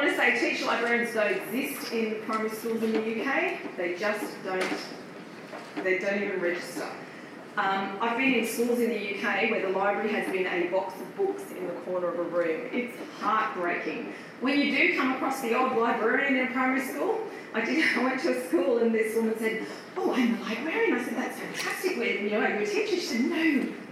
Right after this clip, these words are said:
I was a landscape architect." And I said, "Why, why are you in the school?" "Well, I thought it would be a fun change of career." And I thought, "Oh, good grief." Anyway, um, yeah, the U K is really hard up, and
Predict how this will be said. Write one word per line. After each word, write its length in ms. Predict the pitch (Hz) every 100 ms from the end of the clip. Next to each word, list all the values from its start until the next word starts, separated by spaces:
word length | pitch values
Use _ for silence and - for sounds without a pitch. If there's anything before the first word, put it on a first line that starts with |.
| - -
I 80 |
was 100 | 349 226
a 80 |
landscape 480 | 202 202 - 262 254
architect." 840 | 381 - - - - - - - - - - 131
And 100 | 269
I 140 | 302 -
said, 600 | - - - 233 233 220
"Why, 260 | 254 247 226
why 160 | 240
are 80 | 254
you 60 | 247
in 100 | 214
the 60 |
school?" 520 | 190 - 330 - - - - - - - - -
"Well, 260 | 453 - - -
I 120 | 214
thought 260 | - 175 208
it 80 | 226
would 140 | 240
be 100 | 269
a 100 | 320 -
fun 260 | 381 370 440
change 380 | 440 480 480 480
of 80 | -
career." 600 | 453 622 - 392 349 - -
And 100 | 269
I 80 | 254
thought, 220 | 254 254 294
"Oh, 180 | 262 - 196
good 240 | 233 233 - -
grief." 640 | - - - - 349 - - - -
Anyway, 480 | 294 254 196 196 240
um, 360 | 254 254 247 247
yeah, 300 | 240 226 254
the 60 |
U 220 | 269 320 330
K 220 | 311 254
is 120 | 202
really 320 | 220 226 226
hard 220 | 220 196 190
up, 220 | - -
and 240 | 208 214